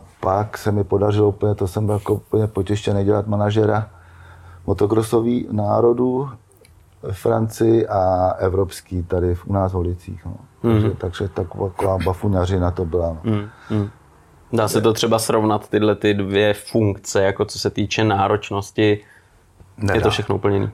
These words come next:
Speaker 1: Úplně, to enduro, tam jsem musel dělat úplně všechno, rozumím?
Speaker 2: Hmm.
Speaker 1: Tam dát dohromady tým lidí, že jo, prostě, eh, v té době Jarda Ježek, Luděk Řezníček a tyhle ty tady vlastně pracovali v tom,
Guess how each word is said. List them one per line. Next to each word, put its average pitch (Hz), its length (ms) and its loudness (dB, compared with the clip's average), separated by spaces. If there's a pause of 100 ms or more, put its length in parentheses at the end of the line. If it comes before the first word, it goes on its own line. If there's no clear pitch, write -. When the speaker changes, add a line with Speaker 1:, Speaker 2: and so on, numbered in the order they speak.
Speaker 1:
Úplně, 95 360 0
to 110 120 0
enduro, 104 380 4
tam 95 200 -2
jsem 107 160 0
musel 95 240 0
dělat 87 200 -2
úplně 92 260 -6
všechno, 85 380 -6
rozumím? 101 240 0
Speaker 2:
Hmm. 82 80 -2
Speaker 1:
Tam 95 160 -2
dát 92 140 2
dohromady 95 560 2
tým 98 400 -2 (600)
lidí, 98 380 2
že 101 80 4
jo, 98 180 4
prostě, 95 420 -2
eh, 92 800 0
v 82 100 -16
té 95 140 -6
době 95 460 4 (220)
Jarda 95 380 0
Ježek, 95 580 4
Luděk 85 420 -2
Řezníček 95 640 -2
a 87 40 -6
tyhle 95 260 -4
ty 98 120 -10
tady 92 340 -4
vlastně 87 280 -10
pracovali 92 520 0
v - 40 -8
tom, 92 200 -4